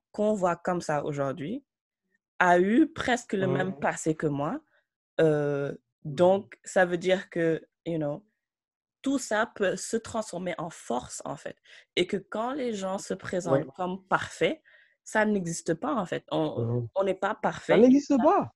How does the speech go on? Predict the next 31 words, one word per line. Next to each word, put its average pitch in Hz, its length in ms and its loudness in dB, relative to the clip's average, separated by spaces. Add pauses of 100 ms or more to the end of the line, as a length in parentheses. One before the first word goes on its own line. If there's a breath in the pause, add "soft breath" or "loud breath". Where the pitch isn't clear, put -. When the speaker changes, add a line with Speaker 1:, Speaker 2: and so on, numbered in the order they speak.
(160)
Speaker 1:
il 214 80 -6
y 214 80 2
a 202 80 6
toujours 226 280 0
une 208 140 4
histoire 175 400 4
derrière, 139 500 -2 (120)
tu - 120 -6
vois. 143 180 4 (260 loud breath)
Donc, 214 240 6
moi, 226 320 2
dis-moi, 196 500 0 (260)
que-, - 100 -6 (200)
quelles 269 240 0
Speaker 2:
Mhm. - 140 -6
Speaker 1:
sont 277 80 -4
les 226 140 -2
choses 202 340 -4
qui 190 160 -12
t'ont 196 200 -4
influencé ? 156 520 -4
Parce - 200 -6
que 165 140 -2 (260 loud breath)
c'est - 140 -6
clair 233 260 -2
que 214 80 -4
tu 190 160 -4
peux 190 120 -4
te 175 100 -2
dire 165 240 -2
que 156 260 -6